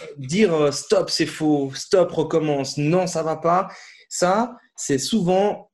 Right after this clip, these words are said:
perçu comme étant, euh, dégradant, comme le coup de bâton, alors qu'au final,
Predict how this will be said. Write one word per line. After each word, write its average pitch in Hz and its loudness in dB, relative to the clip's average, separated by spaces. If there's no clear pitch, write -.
perçu 208 0
comme 165 2
étant, 190 0
euh, 131 0
dégradant, 160 0
comme 151 0
le 139 -2
coup 208 0
de 170 0
bâton, 175 0
alors 135 0
qu'au 214 2
final, 180 0